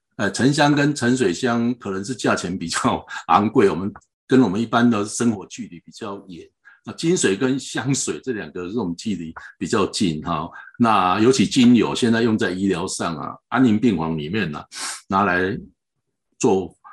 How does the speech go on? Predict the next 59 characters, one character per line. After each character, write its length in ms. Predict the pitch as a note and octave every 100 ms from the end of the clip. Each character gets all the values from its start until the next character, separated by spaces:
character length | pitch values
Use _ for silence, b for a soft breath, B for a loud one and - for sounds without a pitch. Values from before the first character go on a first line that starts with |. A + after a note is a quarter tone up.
| _
呃， 280 | F#2 E2+ C2+
芳 200 | - A2
香 220 | G2+ G2+ G#2+
疗 200 | F#2 E2+
法 240 | D#2+ C2
哈， 280 | - D2+ C#2 -
可 120 | G2+
以 100 | G2+
疏 260 | E2 - A2
解 200 | G2+ D#2
病 260 | - G2
人 180 | D#2+ C#2
的 120 | D#2
身 340 | - - F#2+ G2
心 260 | - F2+
的 120 | F2 D2
紧 320 | - C#2 D#2+
张。 260 | - D2+ - B B B
那 80 | -
香 220 | G#2+ C3
水 200 | C3 B2
更 200 | G#2+ A#2
不 80 | G2+
用 220 | G#2 F#2+
提 220 | F2 D#2 C2
的 120 | D#2
啦 180 | C#2+ D2
哈， 300 | F2+ D#2+ - B B _
百 140 | D2+ E2+
货 120 | A2+
公 180 | G#2 G2+
司 200 | - G#2+
一 100 | G#2+
楼 240 | E2 C#2
啊， 220 | D2+ D2
那 100 | G2 G2
是 140 | G#2+
另 200 | G#2 G2+
类 140 | G2 F2
的 100 | D2+
香 260 | - E2+
水 280 | F2+ D#2+ D#2
海， 280 | - C#2+ - _
对 100 | F2+
不 60 | E2+
对？ 120 | D2+ - B -
你 100 | G2
找 240 | E2+ F2+
一 40 |
找， 180 | A2 -
还 120 | -
可 80 | G#2
以 60 | F#2+
找 220 | - D2
到 120 | G2
一 120 | D#2+
个 200 | D#2+ E2+ -
poison， 480 | - G2 G2 C#2 C#2
有 160 | G2+